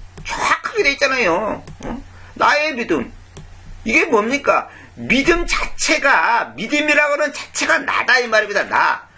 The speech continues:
뭐 믿음이 뭐 내 것이 있고 네 것이 있고 뭐 저기 있고 뭐 두 개가 있고 세 개가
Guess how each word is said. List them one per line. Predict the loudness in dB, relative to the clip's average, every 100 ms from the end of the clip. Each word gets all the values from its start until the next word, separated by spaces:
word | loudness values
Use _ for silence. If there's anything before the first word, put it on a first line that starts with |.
| -20 -6
뭐 | 0 2
믿음이 | 2 0 2 2 4
뭐 | 2 2 -8 -14 -16 -20 -2
내 | 2 2
것이 | 0 -2
있고 | 0 0
네 | 2 2
것이 | 2 2
있고 | 0 2
뭐 | 4 2 -4 -4
저기 | 4 4 4 0
있고 | 0 2
뭐 | 0
두 | 2 2
개가 | 4 4
있고 | 2 0
세 | -2
개가 | 2 2